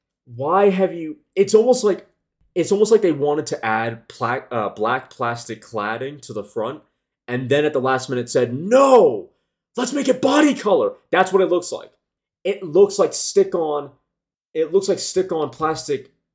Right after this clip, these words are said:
cladding, except it's not black, it's body color.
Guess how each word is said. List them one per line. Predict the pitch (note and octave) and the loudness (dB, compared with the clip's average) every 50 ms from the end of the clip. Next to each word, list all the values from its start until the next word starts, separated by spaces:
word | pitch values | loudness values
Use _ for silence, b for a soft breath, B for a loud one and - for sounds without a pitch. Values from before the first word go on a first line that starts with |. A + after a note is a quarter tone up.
| - | -20
cladding, | - - - G3 G3 A3 A#3+ - A#2+ G2 G2+ G#2+ | -12 -4 -2 -2 -2 0 -2 -2 -2 -4 -4 -6
except | A2 A2 - - C#3+ C#3 - | -8 -6 -2 -2 -2 -2 -2
it's | D3 - - - - | -6 -6 -6 -8 -6
not | D3+ D3 D3+ D3+ - - _ _ _ _ | -4 -4 -4 -4 -6 -8 _ _ _ _
black, | C#3 D3 F#3 A3 D#3 F#2 E2 - - | -4 -2 -2 -2 -2 -4 -6 -8 -8
it's | B2 A#2 - - | -10 -10 -10 -8
body | - - D#3+ G3+ B3+ A3 D#3 - | -6 -4 -4 -2 -2 -2 -4 -4
color. | - - F2+ D#2+ C2+ - | -6 -12 -12 -12 -12 -14